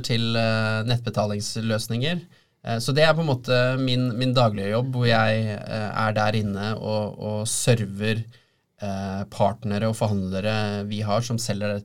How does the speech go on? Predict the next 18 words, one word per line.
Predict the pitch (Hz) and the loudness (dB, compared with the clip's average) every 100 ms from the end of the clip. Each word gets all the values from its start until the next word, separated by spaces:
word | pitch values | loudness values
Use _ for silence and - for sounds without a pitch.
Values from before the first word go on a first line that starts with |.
| - | -8
disse | 110 - 107 | -8 -6 -4
produktene | 104 101 110 107 | -4 -4 -6 -4
for | 104 | -4
oss. | 131 175 - - - - - - - _ _ 117 | -4 -8 -14 -18 -20 -20 -20 -20 -20 _ _ -8
Eh, | 113 113 110 110 107 104 - _ - | -4 -2 -2 -4 -6 -8 -12 _ -4
og, | 123 123 127 127 127 | 0 2 4 4 2
men | 151 156 | 4 6
jeg | |
er | 147 151 160 | 6 6 4
veldig | 135 156 | 4 4
heldig | 151 113 113 | 4 2 2
som | 131 139 | 2 4
har | 127 110 113 | 6 6 6
en | 123 123 | 6 6
arbeidsgiver | 101 104 - 104 101 117 | 4 -2 -4 -4 -2 -2
som | - 123 113 113 110 _ - | 0 2 2 0 -4 _ -8
ser | - - 113 120 | -2 4 4 6
verdien | 120 110 101 101 107 117 | 4 2 0 0 0 0